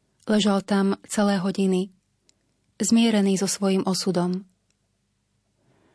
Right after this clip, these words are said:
V tej chvíli zavládlo v púšti hrobové ticho. Ako tak ležal, zazdalo sa mu, že kdesi v diaľke za Dunou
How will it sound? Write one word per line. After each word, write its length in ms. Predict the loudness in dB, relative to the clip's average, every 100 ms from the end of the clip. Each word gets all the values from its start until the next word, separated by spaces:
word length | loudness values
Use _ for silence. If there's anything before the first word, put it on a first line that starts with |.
| _ _ _
V 60 | -2
tej 240 | 0 0
chvíli 560 | 0 2 2 0 -2 -6
zavládlo 560 | -2 0 2 0 0
v 100 | -4 -2
púšti 480 | 0 0 -2 -2 0
hrobové 480 | 2 0 0 0 -4
ticho. 400 | -6 -6 -6 -6 _ _ _ _ _ _ _ _ _ _ _ _ _ _ _ -2
Ako 240 | -2 -2
tak 160 | -2 0
ležal, 560 | 0 2 0 0 -4 _ -4
zazdalo 480 | -2 0 -2 -2 -2
sa 160 | 0
mu, 240 | 0 0 -4 _ _ _ _ _ _ -2
že 160 | 0
kdesi 320 | 2 0 0 0
v 80 |
diaľke 480 | 2 0 0 -2 -4
za 240 | -2 -2 0
Dunou 480 | 2 2 0 -2